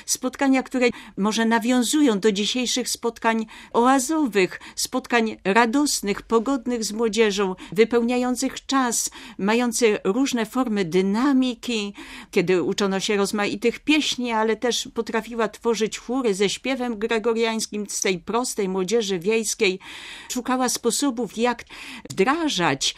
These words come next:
w medytację, w medytację ewangeliczną. Też było to nowością w tamtych czasach, gdzie z nieśmiałością sięgano po Słowo Boże, po Ewangelię, by je rozważać, by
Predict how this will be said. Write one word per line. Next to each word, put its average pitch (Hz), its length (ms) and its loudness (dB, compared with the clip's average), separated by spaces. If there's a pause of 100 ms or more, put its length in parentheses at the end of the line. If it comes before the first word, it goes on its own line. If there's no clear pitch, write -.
(120)
w 151 140 -4
medytację, 220 760 2
w 180 60 -6
medytację 208 680 0
ewangeliczną. 233 1000 0 (220)
Też 269 240 0
było 240 260 0
to 233 140 -2
nowością 220 560 -2
w - 60 -12
tamtych 208 440 -2
czasach, 196 440 -2
gdzie 190 340 2 (320)
z 170 220 0
nieśmiałością 214 960 0
sięgano 185 600 0
po 175 320 -4 (380)
Słowo 208 400 2
Boże, 190 280 0
po 190 200 0
Ewangelię, 180 760 0 (280)
by 160 160 4
je 185 140 6
rozważać, 185 720 0
by 165 180 0